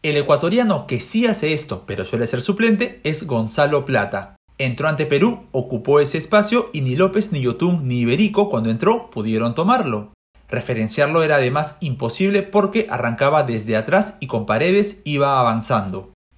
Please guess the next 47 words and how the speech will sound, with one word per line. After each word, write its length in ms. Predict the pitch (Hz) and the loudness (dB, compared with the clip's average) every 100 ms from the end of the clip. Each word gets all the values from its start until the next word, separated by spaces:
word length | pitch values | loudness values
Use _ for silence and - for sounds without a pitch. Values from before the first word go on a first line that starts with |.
| - | -4
El 120 | 127 | -2
atacante 420 | 123 - 151 170 | 0 0 0 2
del 160 | 151 117 | 0 0
Sporting 440 | - 160 - 151 | -2 -2 -2 -2
de 100 | 135 | -2
Lisboa 460 | 131 135 185 196 196 | -2 0 4 4 0
hizo 180 | 160 147 | -4 -2
lo 140 | 123 | 0
mismo 260 | 160 160 170 | -2 -2 -2
ante 140 | 143 | 0
Venezuela. 560 | 127 123 117 135 107 98 - | 0 0 -2 -2 -2 -6 -12
Entró 280 | 110 - 120 | -10 -4 -2
por 160 | 151 160 | 0 4
Mena, 400 | 214 196 208 - | 4 4 0 -4
le 120 | 123 | -2
inyectó 420 | 120 117 117 - 170 | 0 0 -2 0 0
dinámica 480 | 156 165 175 175 | 0 -2 0 0
al 200 | 185 113 | -2 -2
ataque 380 | 113 - 135 147 | -4 -4 -2 0
ecuatoriano, 720 | 135 135 160 185 202 226 233 - | 0 0 0 2 2 0 -2 -10
volvió 520 | 127 123 120 165 247 | -2 0 0 2 2
a 60 | 240 | 2
anotar 360 | 147 151 165 | 0 0 -2
como 220 | 165 151 | -2 -2
contra 260 | 123 110 110 | -2 -2 0
Perú, 360 | 113 165 240 - | 2 2 2 -2
convirtiéndose 720 | 117 113 104 139 139 160 - | -4 -2 -2 -2 -2 -2 -2
en 80 | 123 | -2
el 100 | 110 | -2
primer 280 | 117 127 139 | -2 -2 -2
jugador 360 | 151 123 135 | 2 4 4
nacido 440 | 139 120 156 151 - | 2 -4 -2 0 0
en 140 | 131 | -2
el 80 | 113 | -4
siglo 300 | - 139 156 | -4 -2 0
veintiuno 560 | 139 117 139 185 185 185 | 0 0 0 2 2 2
en 120 | 127 | -2
marcar 380 | 113 107 131 135 | -4 0 0 0
un 160 | 147 135 | -2 0
gol 180 | 147 - | 0 0
en 120 | 117 | -4
Copa 300 | 110 131 135 | -4 -2 0
América, 440 | 143 156 156 160 147 | 0 -2 -2 -2 -2
según 320 | - 107 110 | -2 -4 -2
datos 320 | 117 120 117 | -2 -2 -2
de 140 | 123 - | -4 0
Opta. 640 | 208 208 - 226 302 - | 0 2 0 0 -2 -16